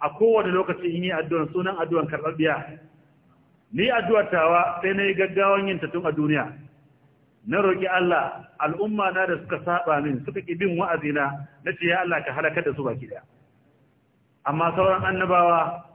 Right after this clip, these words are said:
kuna iya zuwa wurinsu. Ku je zuwa ga ainihin wato Annabi Ibrahim alayhi salam.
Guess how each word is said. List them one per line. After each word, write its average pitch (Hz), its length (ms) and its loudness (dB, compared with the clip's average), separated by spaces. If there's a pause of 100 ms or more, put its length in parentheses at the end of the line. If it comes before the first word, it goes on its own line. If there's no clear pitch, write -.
(320)
kuna 208 240 2
iya 180 120 2
zuwa 165 200 4
wurinsu. 147 460 0 (640)
Ku 156 120 0
je 190 280 4
zuwa 190 260 4
ga 160 140 -2
ainihin 175 320 0
wato 165 240 -2
Annabi 147 320 0
Ibrahim 143 320 0
alayhi 131 240 -2
salam. 113 240 -4